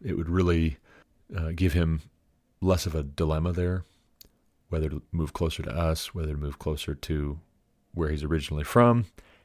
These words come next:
If it was both and altogether, that would be sweet. And, uh, Lauren and I, we get along great with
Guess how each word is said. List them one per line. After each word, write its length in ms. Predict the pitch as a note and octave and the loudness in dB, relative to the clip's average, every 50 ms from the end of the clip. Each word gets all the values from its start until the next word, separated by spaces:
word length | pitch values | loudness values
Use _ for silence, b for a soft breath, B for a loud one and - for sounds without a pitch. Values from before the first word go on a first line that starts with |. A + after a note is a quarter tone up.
| b | b
If 120 | _ - - | _ -4 -2
it 60 | - | -2
was 100 | E2+ E2 | -2 -2
both 260 | - - F2 D#2 - | 0 0 0 2 4
and 260 | G2+ G2+ G2+ G2 F#2+ | 2 2 4 2 2
altogether, 720 | E2+ E2 F2 - - E2 F#2+ F#2 F#2 F#2 F#2 F2+ F2+ F#2 - _ _ _ _ _ - | 0 0 -2 -2 -2 0 2 2 4 2 2 0 -2 -6 -12 _ _ _ _ _ -6
that 80 | E2+ | -6
would 100 | D2+ C#2 | -6 -4
be 80 | D#2 E2 | -6 -6
sweet. 320 | - - F2 E2 D#2+ - - - B B B B B B B B B B B B | -6 -2 -2 -2 -2 -2 -6 -14 B B B B B B B B B B B B
And, 400 | - F2+ F2+ E2+ E2+ E2+ E2 D#2+ | -2 2 4 4 4 4 4 4
uh, 260 | E2+ E2 D#2+ D#2 D#2 D#2 | 4 4 4 4 2 4
Lauren 200 | F2 G#2 A#2 A#2+ | 6 8 8 8
and 100 | A2+ G#2+ | 8 6
I, 80 | G2 E2+ | 4 4
we 120 | F#2 G#2 | 4 4
get 120 | G#2 B2+ | 4 6
along 400 | A#2+ A2+ A2 G#2+ G#2+ G#2 G2+ E2 - _ _ - _ _ - G#2 | 6 6 4 4 2 2 -2 -4 -8 _ _ -20 _ _ -4 2
great 280 | F#2+ F#2+ F#2+ F2 - - _ _ _ _ _ _ _ _ - | 4 4 4 4 0 -4 _ _ _ _ _ _ _ _ -6
with 540 | F2+ E2+ E2 D2+ - - - - - - | -4 -4 -4 -4 -6 -10 -12 -12 -14 -16